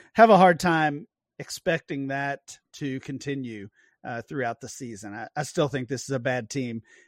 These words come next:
despite what they did to the, uh, the Seahawks on Sunday. Couple other running backs to consider. Sean Tucker, uh, five carries, fifteen yards for the rookie, caught a couple of passes as well. Honestly,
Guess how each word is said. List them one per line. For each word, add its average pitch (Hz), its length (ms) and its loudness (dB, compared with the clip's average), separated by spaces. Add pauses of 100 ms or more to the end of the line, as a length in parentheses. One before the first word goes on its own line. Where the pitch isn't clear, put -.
(140)
despite 151 360 2
what 147 140 -4
they 147 140 0
did 135 300 -2
to 139 140 -6
the, 113 360 -8
uh, 98 180 -8 (260)
the 139 80 -8
Seahawks 123 760 -8
on 113 160 -10
Sunday. 101 480 -8 (1300)
Couple 220 260 10
other 208 160 8
running 190 260 4
backs 180 260 4
to 175 80 -6
consider. 165 380 -4
Sean 156 340 -2
Tucker, 220 480 0 (340)
uh, 143 260 -4
five 262 280 0
carries, 175 360 -2
fifteen 180 400 -6
yards 156 340 -2
for 165 100 -12
the 151 100 -8
rookie, 151 300 -6
caught 165 220 0
a 151 40 -4
couple 151 320 -2
of 135 80 -10
passes 147 480 -6
as 131 180 -12
well. 160 400 0 (440)
Honestly, 247 680 -6